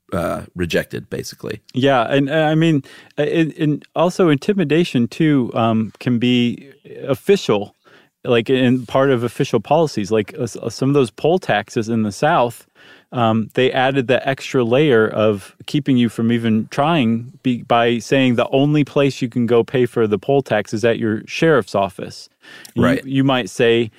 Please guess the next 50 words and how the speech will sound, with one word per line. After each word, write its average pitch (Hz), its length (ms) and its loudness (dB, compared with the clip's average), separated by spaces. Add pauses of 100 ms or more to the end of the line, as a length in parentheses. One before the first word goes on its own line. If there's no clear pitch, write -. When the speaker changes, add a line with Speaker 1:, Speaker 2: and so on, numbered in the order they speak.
(280)
Speaker 2:
um, 107 320 0
especially 156 440 -2
if - 120 -4
you're 117 140 0
white, 160 400 0 (340)
uh, 117 180 0
w-, - 420 -8
"Well, 127 100 2
big 127 240 0
deal. 127 280 4
You 110 60 4
have 113 120 0
to 117 80 -4
go 117 140 4
to 110 60 2
the 107 80 0
sheriff's 123 460 0
office." 98 440 -6 (440)
Well, 202 140 4
imagine 190 360 2
if 165 140 -2
you 151 160 2
went 131 220 2
to 143 80 -2
the 127 100 2
sheriff's 160 320 0
office 110 360 -2
and 120 100 0
there 139 100 2
was 143 140 0
a 131 60 -2
really 131 260 2
good 120 200 -2
chance 160 480 -2
that 113 280 2 (140)
while 120 260 2
you 151 160 0
were 127 120 4
there, 135 480 2 (480)
tr-, - 100 -20 (100)
paying 233 360 4
your 185 100 4
poll 220 340 4
tax 131 440 -2
so 135 180 2
that 131 160 2
you 151 120 -2
could 147 200 -2
go 151 200 4
vote, 127 360 2